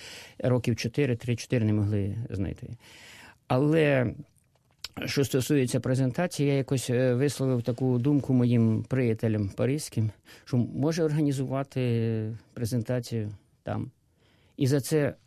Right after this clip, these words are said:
взялися. Це півроку десь там було. І поза, поза, поза мною, так би мовити,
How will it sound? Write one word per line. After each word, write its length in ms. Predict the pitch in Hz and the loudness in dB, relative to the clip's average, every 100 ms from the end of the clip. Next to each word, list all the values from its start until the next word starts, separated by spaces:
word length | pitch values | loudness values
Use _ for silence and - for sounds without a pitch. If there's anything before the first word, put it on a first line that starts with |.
| - | -10
взялися. 600 | 123 135 127 123 - 180 175 - _ - | -4 0 0 -2 -4 -10 -12 -20 _ -20
Це 120 | - 151 | -10 -4
півроку 400 | 160 127 95 101 | 0 2 0 -2
десь 160 | 98 | -6
там 220 | - 98 | -6 -8
було. 260 | 80 73 - - - - - | -6 -6 -10 -14 -20 -12 -6
І 80 | |
поза, 300 | 139 170 151 143 - - | -2 0 2 0 -2 -2
поза, 300 | 170 151 - | 0 2 0
поза 300 | 175 165 156 | 0 2 4
мною, 340 | 143 175 156 | 4 2 0
так 180 | 139 127 | 0 0
би 100 | 131 | 2
мовити, 480 | 135 147 139 127 | 2 2 0 -2